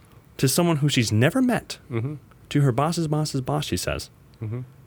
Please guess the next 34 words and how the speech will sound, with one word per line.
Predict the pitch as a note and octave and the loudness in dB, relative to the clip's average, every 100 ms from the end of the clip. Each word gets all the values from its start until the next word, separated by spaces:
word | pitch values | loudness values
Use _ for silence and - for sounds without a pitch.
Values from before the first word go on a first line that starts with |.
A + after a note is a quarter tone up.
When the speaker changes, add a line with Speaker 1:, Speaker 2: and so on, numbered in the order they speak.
| - - - - - | -20 -20 -20 -20 -4
Speaker 1:
And | G#2 | 0
she | G#2 | 2
has | A#2+ | 2
a | D3+ | 2
work | D3 - | 2 2
order | |
number, | F#2 F2 F2+ | 0 0 0
so | F#2 | -2
her | |
drawer's | F2 G#2+ B2 | 0 0 2
not | A#2 | 0
gonna | A2+ | -2
come | G#2+ B2 | -2 -2
up | B2 | -2
short. | - D2+ - - - - - _ - - - | -2 -2 -4 -16 -20 -20 -20 _ -20 -20 -16
Speaker 2:
Just | A2+ - | -10 -2
happened | C3+ C3+ | -2 0
to | C3+ | -2
pick | - B2+ | -2 -2
that | C3 D3 | 0 0
store | - D3 B2+ A2+ | -2 -2 0 0
at | A2+ G#2+ - - | 0 -2 -8 -8
whatever | A2+ A#2 B2+ | -4 -4 -6
time | C3+ C3+ G#2+ G2+ G2+ | -4 -2 -2 -2 -4
to | G#2 G2+ | -6 -10
call | - B2+ G2+ F#2+ G2 - - | -4 -2 -2 -4 -6 -10 -18
and | - A2 | -2 0
Speaker 1:
It | |
Speaker 2:
wanna | C#3+ | 2
Speaker 1:
was | G#2+ | 0
Speaker 2:
test | C3 A#2 | -2 -2
a | A2+ | -4
gift | A2 - | -6 -4
card. | G2+ F2+ | -6 -6